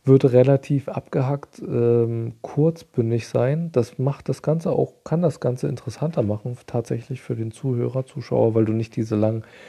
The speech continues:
Ähms und ach ja und Überlegungen drin hast, wie jetzt hier beim Podcast, die ich eigentlich größtenteils drinne lasse. Es sei denn, da bin ich auch ganz ehrlich, beim ersten Podcast, da habe ich schon so,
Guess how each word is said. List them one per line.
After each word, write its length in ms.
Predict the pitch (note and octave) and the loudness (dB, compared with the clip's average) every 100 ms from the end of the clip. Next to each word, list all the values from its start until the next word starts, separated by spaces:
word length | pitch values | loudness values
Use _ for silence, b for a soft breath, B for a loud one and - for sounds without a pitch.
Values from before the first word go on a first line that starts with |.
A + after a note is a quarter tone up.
| B B B B - | B B B B 2
Ähms 600 | A2+ A#2 A#2 A#2+ A#2 A2 | 8 8 8 4 2 -4
und 500 | - G#2 G2 F#2 - | -4 -2 -2 -4 -6
ach 160 | G#2 - | -6 -2
ja 480 | A#2 A2+ B2 A#2+ A#2+ | 0 2 2 2 2
und 340 | - A2+ G#2 | 0 0 -2
Überlegungen 760 | - A#2 A2+ A#2 C#3 D#3 D#3 D#3+ | -4 4 4 6 4 4 4 2
drin 240 | - C#3+ | 0 0
hast, 360 | C3+ C#3 C#3 - | 2 2 -2 -6
wie 80 | A#2+ | 0
jetzt 220 | A#2 - | 0 0
hier 180 | - B2 | -2 2
beim 180 | A2+ G#2+ | 2 0
Podcast, 600 | C#3+ - - A2+ C3 - | -2 0 2 2 0 -4
die 80 | A2 | -4
ich 220 | - - | -4 -4
eigentlich 400 | A2+ A2 A#2 - | -4 0 -2 -2
größtenteils 600 | - A#2 - - A2+ - | -2 -2 -4 -2 -2 -2
drinne 260 | - D3 C3 | -2 2 4
lasse. 380 | G#2+ G#2+ D3 D#3+ B B B B B B B B - | 2 0 -4 -4 B B B B B B B B -4
Es 180 | A#2+ - | -4 6
sei 180 | A#2 | 8
denn, 280 | B2 B2+ B2+ | 8 6 4
da 100 | A#2+ | 2
bin 140 | A2 A2+ | 2 0
ich 120 | A2 | 0
auch 240 | B2+ - | -4 -4
ganz 240 | - A2+ - | -6 -4 -2
ehrlich, 300 | A2+ B2+ - | 0 0 -2
beim 160 | A2 | -4
ersten 300 | B2 B2 - | -2 -4 -6
Podcast, 500 | - C3 - D3 C#3+ | -2 -2 0 -2 0
da 80 | A#2+ | -2
habe 140 | B2 | -2
ich 80 | C3 | -4
schon 360 | - C#3 D3 D3+ | -2 0 0 0
so, 400 | C3+ C#3+ D3 | 0 0 0